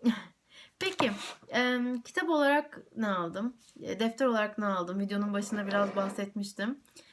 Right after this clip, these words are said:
Mutlu Anılar diye bir tane bir ajanda buldum.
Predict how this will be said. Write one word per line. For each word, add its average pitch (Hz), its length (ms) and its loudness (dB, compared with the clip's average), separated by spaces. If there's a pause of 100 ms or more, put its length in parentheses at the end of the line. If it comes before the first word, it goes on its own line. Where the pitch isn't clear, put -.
(100)
Mutlu 339 280 2 (120)
Anılar 294 360 4
diye 285 180 2
bir 330 140 0
tane 254 540 0 (800)
bir 233 220 4
ajanda 233 440 2
buldum. 175 320 -4